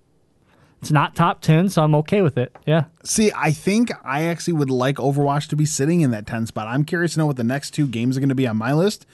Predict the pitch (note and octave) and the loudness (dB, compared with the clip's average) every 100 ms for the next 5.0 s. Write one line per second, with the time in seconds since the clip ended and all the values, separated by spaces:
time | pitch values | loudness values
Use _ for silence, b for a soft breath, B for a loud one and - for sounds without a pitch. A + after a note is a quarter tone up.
0 | b b b b - A#2 A2 G#2+ G#2 G#2 | b b b b -6 -2 -2 -2 -2 -4
1 | _ _ _ _ _ _ _ B2 D3+ C#3 | _ _ _ _ _ _ _ -6 -2 -2
2 | - D3 D#3 D3+ A3 B3 A#3+ F3 G3+ A3 | 0 -2 0 0 2 4 4 4 2 0
3 | B3+ C#4 C#4 D4 C#4 - C#3+ C#3+ C#3+ - | 0 0 0 -2 -6 -8 -2 2 2 0
4 | E3+ E3+ D3 - C#3+ D3 C#3 - - - | 0 2 0 -4 -4 -4 -4 -10 -10 -12